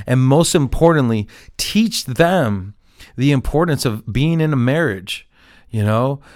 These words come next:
uh, b-, the importance of keeping your wife and not having a divorce.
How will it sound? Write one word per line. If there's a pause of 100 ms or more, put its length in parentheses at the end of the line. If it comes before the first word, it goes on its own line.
uh, (120)
b-,
the
importance
of
keeping
your
wife
and
not
having
a
divorce.